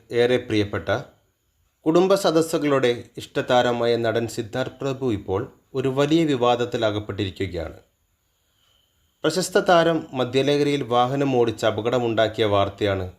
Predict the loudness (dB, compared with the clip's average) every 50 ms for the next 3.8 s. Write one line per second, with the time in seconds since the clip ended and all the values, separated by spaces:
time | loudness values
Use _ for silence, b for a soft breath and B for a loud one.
0 | _ _ -18 -8 -4 -2 -2 -2 -2 -2 -4 -4 -4 -4 -4 -4 -4 -6 -8 -10
1 | -12 -14 -18 -20 _ _ _ _ _ _ _ _ _ _ _ _ _ _ _ _
2 | _ _ _ _ _ _ _ _ _ _ _ _ _ _ 2 4 4 4 4 4
3 | 2 2 2 2 2 2 2 2 2 2 2 2 2 0 -2 -2